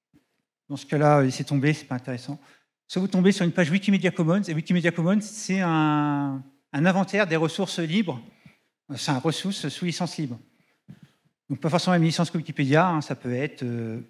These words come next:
ça peut être, bah, euh, domaine public, par exemple, hein, des, des, bah, je vous ai mis tout à l'heure les images d'encyclopédie que je vous ai mis, euh, au début, hein, c'est, c'est dans le domaine public depuis très longtemps, donc, euh, on peut l'utiliser sans la licence de Wikipédia.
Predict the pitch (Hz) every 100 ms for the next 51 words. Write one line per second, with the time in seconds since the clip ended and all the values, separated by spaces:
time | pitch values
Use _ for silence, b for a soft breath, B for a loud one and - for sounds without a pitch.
0 | _ _ _ _ _ _ - B B _
1 | _ _ _ _ _ _ 156 147 156 170
2 | 139 147 147 143 147 131 165 170 175 147
3 | 170 139 123 147 147 135 127 135 131 131
4 | 135 131 131 131 151 160 - - 156 165
5 | 160 135 131 151 156 156 147 135 135 -
6 | 165 156 151 170 147 123 139 151 147 123
7 | 123 127 - b b 151 131 131 156 180
8 | 156 156 - 127 127 127 120 117 _ _
9 | _ _ _ _ - 156 147 156 165 151
10 | 156 160 156 151 - 165 160 151 170 190
11 | 151 139 180 175 151 139 135 127 - -
12 | _ - 160 - 160 156 143 156 151 143
13 | 151 135 131 147 139 123 139 175